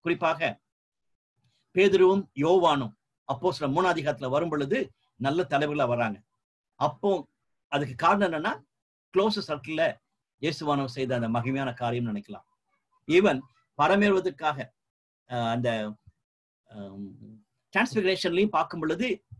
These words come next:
ஆண்டவர், அஹ், இந்த மூணு பேரை அழைத்து கொண்டு போய், "நீங்க உயிர்த்தெழுதல் வரைக்கும் நீங்க அதை சொல்லாதீங்கன்னு" சொல்லிட்டு சொன்னதாக நம்ம பார்க்கலாம்.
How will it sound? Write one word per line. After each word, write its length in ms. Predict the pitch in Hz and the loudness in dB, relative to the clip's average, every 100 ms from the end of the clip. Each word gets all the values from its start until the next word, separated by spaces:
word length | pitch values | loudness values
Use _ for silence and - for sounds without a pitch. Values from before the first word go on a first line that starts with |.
| - - _ | -20 -20 _
ஆண்டவர், 560 | - 156 170 165 151 123 - _ - | -2 0 2 2 0 -2 -14 _ -12
அஹ், 340 | 117 113 110 - _ _ _ | -8 -6 -8 -12 _ _ _
இந்த 140 | 147 | -4
மூணு 180 | 147 175 | 0 0
பேரை 180 | 175 175 | 0 0
அழைத்து 240 | 147 151 | -2 -6
கொண்டு 220 | - 143 135 | -6 -4 -4
போய், 340 | 156 185 - _ _ _ _ _ _ | 0 0 0 _ _ _ _ _ _
"நீங்க 520 | - 147 143 131 123 120 _ - | -4 0 2 2 0 -6 _ -2
உயிர்த்தெழுதல் 380 | 170 208 196 175 | 0 2 2 2
வரைக்கும் 280 | 156 175 214 | 0 0 0
நீங்க 140 | 143 | 0
அதை 120 | 117 | -2
சொல்லாதீங்கன்னு" 440 | 156 151 147 147 147 | 0 2 2 -2 -4
சொல்லிட்டு 280 | 139 127 | -8 -12
சொன்னதாக 360 | 123 131 127 131 | -10 -6 -4 -4
நம்ம 180 | 131 107 | -4 -6
பார்க்கலாம். 420 | 104 - 98 - | -8 -12 -16 -18